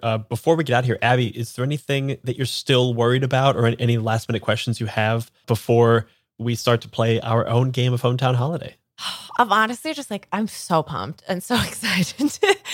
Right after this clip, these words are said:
Speaker 2: to do it. It's funny 'cause, 'cause as we mentioned, I think my usual or, like, my gut is, is wanting to prep or write or, like, have fun with, with, like, really setting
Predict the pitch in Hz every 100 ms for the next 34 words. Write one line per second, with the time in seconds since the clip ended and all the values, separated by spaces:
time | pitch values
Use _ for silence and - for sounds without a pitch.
0 | - - - - 269 202 220 190 226 -
1 | - - 214 240 254 196 - - 220 180
2 | - 196 208 160 160 - 175 180 - 185
3 | - 170 170 - _ _ _ _ 175 185
4 | 190 208 233 240 262 247 175 180 175 165
5 | 170 165 170 196 - - 175 165 165 170
6 | 156 170 175 185 196 202 - 170 147 -
7 | - 339 330 - 202 185 180 262 277 262
8 | - 190 175 160 185 180 - 240 233 233
9 | 180 - 170 165 _ 180 160 - 185 208
10 | 202 190 190 - 165 160 160 160